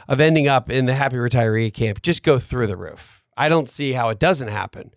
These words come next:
In fact, it, I've never, I don't know if I've ever thought about it this way as I talk this through. If you have these ten, there's no way you don't have a happy retirement. It's just not possible. You can't do all ten of these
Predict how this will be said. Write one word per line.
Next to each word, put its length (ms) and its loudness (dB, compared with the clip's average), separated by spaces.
In 140 2
fact, 340 0
it, 220 0
I've 100 2
never, 260 -2
I 80 4
don't 100 4
know 60 6
if 60 4
I've 160 6
ever 160 6
thought 180 4
about 220 6
it 40 -10
this 180 2
way 160 4
as 100 0
I 80 0
talk 240 2
this 180 -4
through. 200 4
If 160 -2
you 160 2
have 320 4
these 320 -4
ten, 380 2
there's 200 4
no 200 2
way 180 6
you 140 -2
don't 160 -2
have 100 -2
a 40 0
happy 200 0
retirement. 460 -4
It's 160 -6
just 320 -4
not 340 -2
possible. 640 -2
You 140 -4
can't 360 -2
do 240 4
all 220 4
ten 260 2
of 120 0
these 480 -8